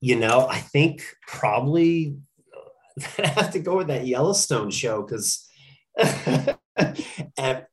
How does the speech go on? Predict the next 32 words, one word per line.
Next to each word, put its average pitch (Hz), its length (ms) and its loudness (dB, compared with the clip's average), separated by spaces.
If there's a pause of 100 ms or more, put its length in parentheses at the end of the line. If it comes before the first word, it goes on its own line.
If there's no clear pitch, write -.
(200)
everybody 156 680 4
who 151 80 2
gets 139 280 -2
their 127 160 -4
music 120 560 -10
on 113 200 -2
that 107 200 -6
show, 104 800 -4
uh, - 40 -14 (300)
it, 135 220 -12
it, 139 260 0
it 147 140 6
just, 120 320 0 (160)
it 139 100 2
does 131 220 0
very 120 280 4
good 95 260 -4
things 82 520 -6 (120)
for 82 240 -10
'em, 76 120 -14 (200)
you 101 140 -4
know. 85 360 -10 (400)
I 123 100 0
actually 135 400 0
did 101 360 -2
mail 101 300 -2
out 92 180 -4
a 82 40 -8
C 98 300 -2
D 85 220 -6 (140)
to, 82 220 -8
uh, 76 180 -12